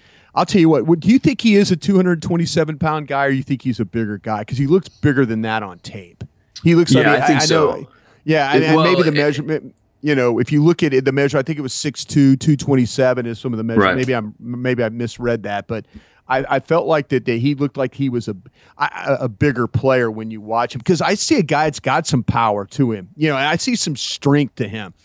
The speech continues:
Speaker 1: Uh, you know, when they, when, when blockers were coming off on him,
Speaker 2: Mm.
Speaker 1: tackles, he was having to deal with tackles and to, and to, like, hold them at the point of attack, then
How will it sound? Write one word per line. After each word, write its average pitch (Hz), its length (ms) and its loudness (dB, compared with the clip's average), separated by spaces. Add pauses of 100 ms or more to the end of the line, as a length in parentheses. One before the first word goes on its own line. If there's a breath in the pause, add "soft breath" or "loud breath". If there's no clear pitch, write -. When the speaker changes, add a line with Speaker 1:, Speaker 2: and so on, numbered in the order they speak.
(180)
Speaker 1:
Uh, 131 200 2 (360 soft breath)
you 156 80 2
know, 143 60 6
when 139 200 4
they, 131 240 2
when, 123 320 0
when 120 220 0
blockers 147 520 0
were 127 120 -4
coming 143 280 -2
off 135 280 2
on 127 80 -4
him, 117 200 -10
Speaker 2:
Mm. - 40 -20
Speaker 1:
tackles, 113 500 -2
he 151 100 2
was 131 120 4
having 143 200 0
to 135 80 -2
deal 143 220 2
with 123 160 -2
tackles 135 480 -4
and 113 100 -2
to, 110 120 -4 (340 soft breath)
and 123 140 -4
to, 120 140 2
like, 123 260 0
hold 156 320 2
them 143 120 4
at 135 100 0
the 143 80 0
point 143 280 0
of 120 80 0
attack, 127 480 -4
then 120 260 -2